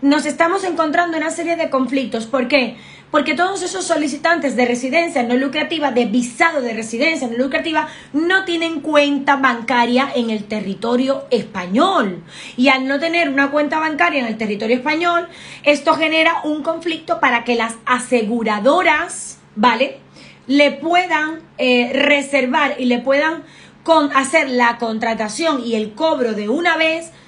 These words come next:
de esa póliza de, de seguro exigible por los consulados. Ya hemos hablado con varios consulados, eh, y luego, mira, Happy Depre nos pone que el consulado de México solicita que seas jubilado. Mal,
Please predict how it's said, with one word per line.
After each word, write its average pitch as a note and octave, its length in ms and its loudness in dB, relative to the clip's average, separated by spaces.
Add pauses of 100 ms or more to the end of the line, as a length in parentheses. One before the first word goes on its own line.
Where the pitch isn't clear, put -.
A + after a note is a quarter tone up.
(160)
de D4 200 6
esa D#4+ 280 0
póliza D#4 420 0
de, D4+ 160 -2 (180)
de C#4+ 180 0
seguro D4+ 540 -2
exigible C4 1000 0 (360)
por C#4+ 340 4 (140)
los B3+ 400 2
consulados. A3 720 -2 (240)
Ya D4+ 120 2
hemos F#4 180 0
hablado E4 340 2
con D4+ 180 2
varios B3+ 260 0
consulados, C4 840 0 (1000)
eh, C4 840 2
y C#4+ 80 0
luego, D4 280 2
mira, D4+ 220 -2
Happy B3+ 340 -4
Depre C#4 380 0
nos C#4+ 200 -4
pone D4 320 -2
que D4 60 -2
el C4 80 0
consulado A#3+ 440 -2
de D4 80 0
México C#4+ 360 0
solicita B3 480 -4
que C#4 100 -2
seas C4 420 -2 (280)
jubilado. B3 1000 0
Mal, A#3+ 640 0